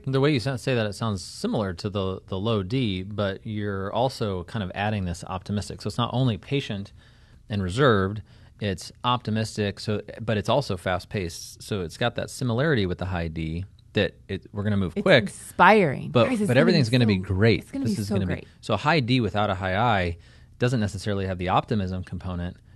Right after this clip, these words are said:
Speaker 1: but a lot of leaders that we see will share a high D and a high I. They'll be fast-moving with tasks and angry and optimistic on the I. They're shaking up a lot. They're creating an, a lot of activity and antagonism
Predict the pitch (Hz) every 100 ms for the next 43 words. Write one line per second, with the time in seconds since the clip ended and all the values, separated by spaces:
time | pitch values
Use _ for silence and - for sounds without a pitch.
0 | - 110 104 127 151 139 165 131 98 101
1 | 92 - 101 85 82 - 123 123 95 85
2 | - - 107 95 92 90 101 110 95 101
3 | 82 107 85 92 92 82 - 117 117 -
4 | 110 107 98 87 85 - 82 - - 151
5 | - - - - 92 85 - - 131 156
6 | 226 220 - - - - - - - 123
7 | 139 98 98 - 90 131 196 - - 101
8 | 87 85 - - - - 147 143 131 123
9 | 117 110 117 85 - - 117 139 127 110
10 | 104 104 104 101 95 - - - 123 110
11 | 95 87 - 110 110 101 101